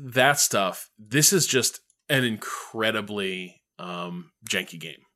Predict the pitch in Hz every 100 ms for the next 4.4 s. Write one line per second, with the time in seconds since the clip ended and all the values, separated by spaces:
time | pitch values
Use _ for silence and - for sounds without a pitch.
0 | - 55 55 - - _ _ _ _ _
1 | _ _ _ - 127 123 120 120 120 110
2 | - - _ _ _ _ _ _ _ _
3 | _ _ 120 123 156 170 196 175 165 147
4 | 147 120 107